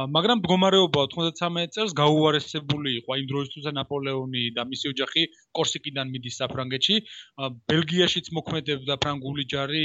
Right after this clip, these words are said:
რაინის, მდინარე რაინის გა-, გადასული იყო, მდინარე რაინზეც,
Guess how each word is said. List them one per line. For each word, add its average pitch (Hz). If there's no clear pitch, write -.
რაინის, 143
მდინარე 135
რაინის 135
გა-, 131
გადასული 127
იყო, 123
მდინარე 120
რაინზეც, 127